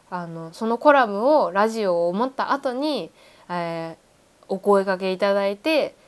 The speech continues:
自分の挿絵とともに、えー、コラムを、ちっちゃいコラムを持つ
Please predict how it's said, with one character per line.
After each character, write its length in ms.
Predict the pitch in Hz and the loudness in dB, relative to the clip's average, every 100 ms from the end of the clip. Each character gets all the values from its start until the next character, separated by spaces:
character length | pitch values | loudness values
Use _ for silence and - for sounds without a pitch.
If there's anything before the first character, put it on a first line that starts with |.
| _ - | _ -4
自 100 | 226 | -2
分 180 | 240 | -2
の 120 | 240 233 | -2 -4
挿 340 | 220 214 247 | -8 -4 2
絵 100 | 254 | 2
と 140 | 254 | 2
と 160 | 254 302 | 0 0
も 140 | 247 | 0
に、 360 | 240 294 269 175 _ _ - | -2 0 -2 -6 _ _ -10
え 100 | 180 | -10
ー、 40 | |
コ 160 | 170 285 | -2 2
ラ 120 | 277 | 2
ム 160 | 208 233 | 2 0
を、 120 | 240 | 0
ち 180 | - - | -4 -14
っ 40 | - | -2
ち 100 | 302 | 0
ゃ 140 | 262 | 0
い 540 | 202 - _ 262 226 - _ _ _ | -2 -10 _ -2 -2 -4 _ _ _
コ 140 | - | 4
ラ 120 | 240 | 4
ム 140 | 202 175 | 4 2
を 60 | |
持 180 | 170 202 | 0 0
つ 240 | 202 180 | -2 -4